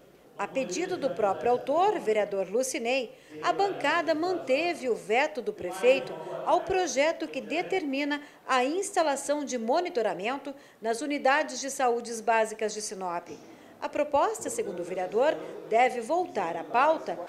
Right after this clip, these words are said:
mas como indicação ao executivo. O único requerimento em pauta é o que pede à Secretaria de Saúde informações sobre a execução da lei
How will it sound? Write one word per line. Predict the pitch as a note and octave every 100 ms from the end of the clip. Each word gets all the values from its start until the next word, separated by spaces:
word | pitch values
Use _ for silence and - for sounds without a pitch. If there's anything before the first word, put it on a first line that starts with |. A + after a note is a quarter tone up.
| - F#3
mas | - C4+ D4+ -
como | C#4+ D4 C#4 -
indicação | D4 C4+ C#4+ G#4 G#4+ F#4+ - C#4+ D4 -
ao | A#3+ A3+
executivo. | A3+ A#3 C4 - G#3 G3+ F3 D#3+ - - - - - - - - - - A#3+
O | A#3+ C4+
único | F4+ E4 -
requerimento | G#3+ G#3+ G3+ G3 F#3+ F#3 F3+
em | E3+
pauta | G#3 A#3+ B3 - E3+ E3 - -
é | F#4+
o | F#4+
que | E4
pede | - B3 D4 D4 A3+
à |
Secretaria | G#3+ E4 D#4+ D4 B3+ G3 F#3
de | C#4
Saúde | - C#4 A#3 A#3+ A#3 A#3 - -
informações | G3 G3 A#3+ B3 C4+ B3+ - C4+ F4 E4
sobre | A#3 - F#3+
a |
execução | G3 G3 C4+ D#4 - C4+ C#4+
da | D4+
lei | C#4 B3+ D#4 -